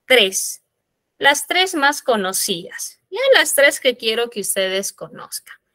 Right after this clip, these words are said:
Es cierto, el curso se va a basar en conexiones a Excel, ya que son, que es un programa que todos tenemos, pero también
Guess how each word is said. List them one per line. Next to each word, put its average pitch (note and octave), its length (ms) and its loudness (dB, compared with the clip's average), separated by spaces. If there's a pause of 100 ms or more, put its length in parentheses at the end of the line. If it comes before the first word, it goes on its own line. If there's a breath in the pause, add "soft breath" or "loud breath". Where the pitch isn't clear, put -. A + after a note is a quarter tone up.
(560 soft breath)
Es D#4+ 200 4
cierto, C4 580 0
el A#3 140 -6
curso G3+ 400 -6
se G#3 200 -4
va F#3 120 2
a F#3+ 40 2
basar G3+ 520 -2 (220)
en G3 180 -6
conexiones F#3+ 840 -4
a G#3 100 4
Excel, G#3 460 -2 (320)
ya G3+ 340 0
que F#3+ 140 -6
son, G3 360 -8 (240 soft breath)
que A3 60 0
es G#3+ 140 -2
un A#3+ 100 -2
programa A#3 520 2
que G#3 140 -4
todos G3 420 -4
tenemos, A3+ 680 -4 (340 soft breath)
pero G#4 260 2
también A#3+ 640 0